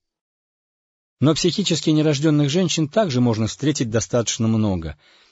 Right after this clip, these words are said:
И то, о чем здесь говорится, относится и к женщинам.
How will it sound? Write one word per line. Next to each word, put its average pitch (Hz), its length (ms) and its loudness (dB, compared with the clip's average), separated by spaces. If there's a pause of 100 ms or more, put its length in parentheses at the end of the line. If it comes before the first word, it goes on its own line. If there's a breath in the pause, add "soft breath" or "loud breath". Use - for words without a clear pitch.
(320 soft breath)
И 127 100 2
то, 170 220 4
о 135 60 4
чем 135 260 -2
здесь 113 220 -2
говорится, 113 460 0
относится 131 480 -2
и 117 80 0
к 104 80 -8
женщинам. 95 640 -2